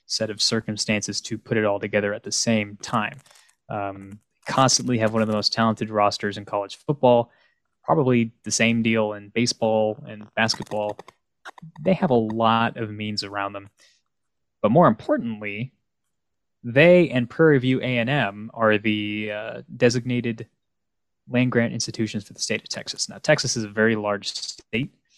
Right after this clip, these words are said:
and, uh, I only have these two teams to pick from. I'm gonna take Texas A and M 'cause they're the more valuable, I believe, personally, of the two squads. Uh, sorry, Prairie View A and M. Uh, you do not have a one hundred and twenty thousand capacity football stadium or whatever it is. <laughs> Um,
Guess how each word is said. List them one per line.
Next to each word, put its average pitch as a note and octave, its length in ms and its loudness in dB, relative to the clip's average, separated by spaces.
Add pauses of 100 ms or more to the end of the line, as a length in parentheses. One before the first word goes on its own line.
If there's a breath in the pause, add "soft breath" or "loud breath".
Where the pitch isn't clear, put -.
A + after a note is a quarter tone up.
(400 loud breath)
and, G#2 460 0
uh, G#2 320 0 (480)
I A#2+ 120 0
only B2+ 180 0
have A2 220 -2
these A2+ 320 -2
two A#2 220 -4
teams A2+ 320 -6
to - 80 -14
pick - 200 -6
from. A2+ 260 0
I'm G#2+ 200 -12
gonna A2 220 0
take A2+ 240 -6
Texas - 360 -6
A G#2+ 40 -4
and G2+ 120 -6
M G#2 140 -10
'cause G2+ 160 -8
they're G2 120 -2
the G2 60 -6
more G2 380 -8
valuable, A2 680 -2
I B2 100 -2
believe, A#2+ 380 -4
personally, B2+ 520 -6
of C3 120 -10
the B2+ 100 -8
two C3+ 140 -8
squads. B2+ 420 -6 (460 loud breath)
Uh, G2+ 160 -8
sorry, A2 280 4
Prairie A2 240 4
View G#2+ 220 -2
A G#2 40 0
and G2+ 140 -2
M. C3+ 220 -4 (360)
Uh, G#2+ 120 0
you G#2 180 -2
do G#2+ 120 -2
not A2 240 0
have A2 180 0
a G#2+ 200 2
one G#2+ 160 -4
hundred A2+ 240 -4
and A2 100 -6
twenty A2+ 260 -6
thousand A2 300 -4
capacity G#2+ 400 -2
football A#2+ 280 -6
stadium G#2+ 360 -6
or G2+ 80 -14
whatever G2+ 320 -4
it - 180 -2
is. - 280 6
<laughs> - 480 -4
Um, A2 500 4